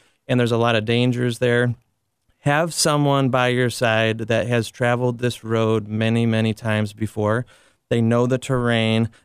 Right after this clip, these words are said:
they know the pitfalls, all the best places to stop, where to get shelter. Um, y-, you need a guide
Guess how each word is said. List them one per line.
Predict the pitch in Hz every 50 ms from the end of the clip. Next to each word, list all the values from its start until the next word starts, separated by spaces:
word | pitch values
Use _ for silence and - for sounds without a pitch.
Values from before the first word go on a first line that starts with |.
| _
they | 120 113
know | 107 110 113 113 120 120
the | 120 123
pitfalls, | - - 131 127 120 - _ - 120 110 113 113 110 113 110 110
all | - 117 117 123 123
the | 123 110
best | 107 - _ - 131 123 117 - -
places | _ - 127 123 123 120 - 127 123 120 110 -
to | - 120 113
stop, | - - - - 127 117 117 113 113 -
where | - 120 123
to | 123 120
get | 113 120 117 - -
shelter. | - - 117 110 110 - - 104 104 104 - _ _ _ _ _ _ _ -
Um, | 120 120 117 117 117 113 110 - -
y-, | - 139 135 -
you | 143 143 139
need | 139 147 175 180
a | 123
guide | 107 110 123 123 131 143 117 - - -